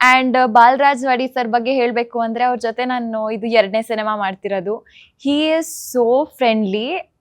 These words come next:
ಅವ್ರ್, ಅವ್ರ ಜೊತೆ ನಾನು ಅಪ್ಪ ಮಗ್ಳ ಥರಾನೇ ಇರ್ತೀನಿ ಅನ್ಸುತ್ತೆ. Because ನನ್, ನನ್ನಲ್ಲಿ ಏನೇ ಪ್ರಾಬ್ಲಮ್ ಇದ್ರು, ಅಥವಾ ನಾನು ಅಕಸ್ಮಾತ್ ಏನಾದ್ರು ತಪ್ಪು ಮಾಡಿದ್ರು, ಸರ್ ಇದ್ದಿದ್ದಂಗೆ ಹೇಳ್ಬಿಡ್ತಾರೆ,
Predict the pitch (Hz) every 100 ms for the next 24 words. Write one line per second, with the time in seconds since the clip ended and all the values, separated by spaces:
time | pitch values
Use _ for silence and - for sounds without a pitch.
0 | - 269 277 285 247 233 - - 311 339
1 | 330 330 349 330 320 311 254 302 294 277
2 | 285 285 277 262 277 254 254 240 233 220
3 | 214 208 214 214 247 262 262 240 - -
4 | - 262 269 311 311 285 302 339 349 302
5 | 302 330 320 254 240 262 247 208 240 233
6 | 247 240 233 220 247 262 254 247 240 240
7 | 233 233 269 254 233 247 320 - _ -
8 | 302 294 214 285 277 226 262 269 269 226
9 | 196 202 185 165 185